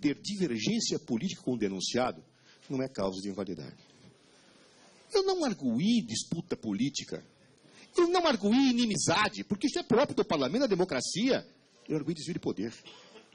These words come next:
ilegalidade, vingança. Ou seja, Sua Excelência, o relator respondeu algo que eu não arguí.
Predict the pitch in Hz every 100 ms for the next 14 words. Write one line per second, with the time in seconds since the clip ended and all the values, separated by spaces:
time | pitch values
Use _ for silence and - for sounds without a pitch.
0 | - - 160 143 139 117 117 117 - -
1 | - 127 175 160 156 - - - _ _
2 | _ _ _ - - - - 123 - 135
3 | 131 - - - - - - - - 165
4 | 160 160 - 180 151 165 160 151 135 165
5 | 160 - 156 160 151 160 160 160 160 123
6 | 117